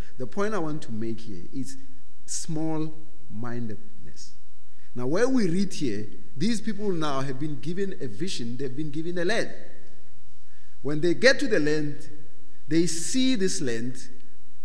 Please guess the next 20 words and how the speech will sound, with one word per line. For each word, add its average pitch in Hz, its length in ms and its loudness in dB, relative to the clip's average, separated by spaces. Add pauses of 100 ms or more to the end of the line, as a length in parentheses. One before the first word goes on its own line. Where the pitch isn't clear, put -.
(140)
Now, 196 180 0
it's 208 200 0
supposed 226 360 0
to 226 60 0
be 220 100 0
their 226 240 2
land. 143 300 2
Once 226 260 0
they 233 180 0
have 170 140 0
the 139 120 -2
land, 170 420 -2
now 202 260 0
they 196 100 -2
must 165 240 -2
supposed 170 320 -2
to 143 60 -2
govern 170 360 -2
this 160 200 -2
land, 147 280 -2